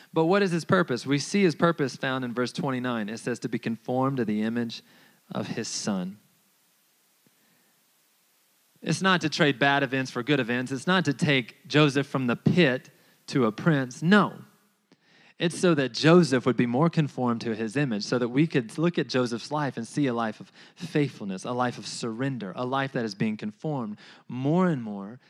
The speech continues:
to the image of God. And I want to ask you here today, what is your purpose?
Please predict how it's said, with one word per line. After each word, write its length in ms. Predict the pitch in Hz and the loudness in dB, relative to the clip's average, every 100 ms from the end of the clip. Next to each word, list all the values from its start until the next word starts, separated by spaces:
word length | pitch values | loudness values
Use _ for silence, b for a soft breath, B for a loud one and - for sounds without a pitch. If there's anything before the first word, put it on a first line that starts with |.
| b - | b -16
to 100 | 117 | -12
the 220 | 101 107 | -8 -8
image 480 | 139 113 95 107 - _ _ _ _ _ _ - | -8 -8 -10 -12 -18 _ _ _ _ _ _ -14
of 140 | 104 | -12
God. 320 | 107 98 - 175 _ _ _ _ _ _ _ _ _ _ _ _ _ _ _ _ _ _ | -10 -12 -14 -20 _ _ _ _ _ _ _ _ _ _ _ _ _ _ _ _ _ _
And 100 | 151 | 2
I 40 | 170 | 4
want 120 | 185 | 4
to 60 | 151 | 4
ask 320 | 156 151 - | 4 2 2
you 80 | 135 | 2
here 180 | 139 | 2
today, 340 | 131 113 90 87 _ _ _ _ _ _ _ _ _ _ _ _ - - | 0 0 -4 -8 _ _ _ _ _ _ _ _ _ _ _ _ -20 -8
what 180 | - 175 | 2 4
is 420 | 185 156 143 - _ | 4 0 -4 -14 _
your 280 | - 131 190 | -4 2 2
purpose? 560 | 139 98 - - - | 0 -6 -8 -14 -18